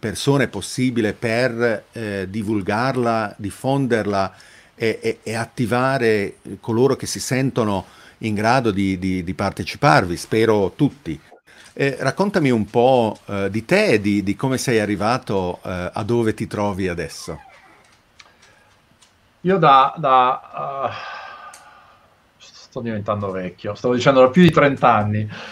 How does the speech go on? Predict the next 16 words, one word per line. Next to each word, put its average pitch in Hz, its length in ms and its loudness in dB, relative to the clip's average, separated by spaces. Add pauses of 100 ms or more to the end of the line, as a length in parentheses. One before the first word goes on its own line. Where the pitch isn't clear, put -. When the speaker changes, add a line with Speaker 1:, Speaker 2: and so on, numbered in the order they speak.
Speaker 2:
Allora, 160 180 6
da 170 80 8
sempre 202 360 4
mi 143 80 -4
occupo 143 840 2
di, 120 480 -4
eh, 110 340 2 (260)
Speaker 1:
Scusa, 127 320 4
Speaker 2:
di 123 80 10
Speaker 1:
Augusto, 123 260 6
Speaker 2:
aiutare - 500 4
Speaker 1:
oggi, 123 500 6
oggi 127 640 4 (280)
più 160 200 8
che 160 140 4
mai 117 500 4